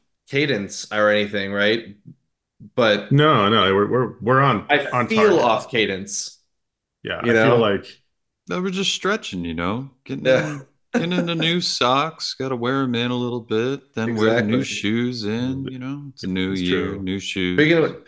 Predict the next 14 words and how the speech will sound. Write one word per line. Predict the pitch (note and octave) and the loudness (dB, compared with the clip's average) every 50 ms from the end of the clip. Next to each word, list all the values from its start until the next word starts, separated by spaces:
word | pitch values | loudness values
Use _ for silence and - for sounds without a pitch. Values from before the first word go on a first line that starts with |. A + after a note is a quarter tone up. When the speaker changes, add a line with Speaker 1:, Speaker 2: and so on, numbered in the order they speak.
| - - | -10 -2
Speaker 1:
Matt, | - C#3+ D3+ D#3+ D#3+ | 2 4 4 6 6
is | D3 B2+ | 4 4
that | D3 D3 D3 | 4 4 4
a | C#3 | 4
new, | C3+ C#3+ D3 D3+ D3+ D3+ C#3+ C#3+ C#3 | 4 4 4 6 4 4 2 2 2
uh, | C3 C3 C3 B2+ B2 B2 B2 | 2 4 4 6 4 4 4
Skull | A#2+ - - C#3 C3+ C3 B2+ | 2 0 0 2 2 2 2
and | B2 A2+ | 2 0
Crossbones | - B2+ A#2+ B2 B2 - - C3 B2+ B2+ B2 B2 B2 A#2+ | 0 0 0 0 -2 -4 -2 -2 0 0 0 -2 -4 -6
coffee | - - B2+ A#2+ A#2+ A#2+ C#3 C3+ | -6 -4 -4 -4 -2 -2 -4 -4
mug | C#3 C#3+ C#3+ C#3+ | -4 -4 -4 -4
we | C#3 C#3+ | -4 -4
got | C#3+ D3 C#3+ C#3+ C#3+ | -2 -2 -2 -2 -2
there? | D3 D3 D3+ D#3 D3+ D3+ - | -4 -2 -2 -4 -6 -8 -14